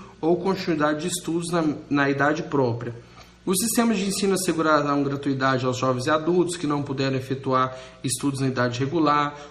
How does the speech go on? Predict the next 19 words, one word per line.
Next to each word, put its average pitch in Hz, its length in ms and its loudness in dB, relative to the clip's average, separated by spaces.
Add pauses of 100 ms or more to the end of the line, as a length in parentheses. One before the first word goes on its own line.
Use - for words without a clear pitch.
oportunidades 180 720 2
educacionais 143 560 -2
apropriadas, 143 840 0
consideradas 135 520 -2
características 131 680 -4
dos 127 120 -6
alunos, 143 500 2
seus 131 140 -4
interesses, 139 420 0
condições 135 380 -2
de 131 80 -2
vida, 165 420 -2 (380)
mediante 147 400 0
cursos 269 680 2
e 180 100 2
exames, 127 540 2
ou 175 120 -2
seja, 123 440 -2 (300)
mediante 147 840 0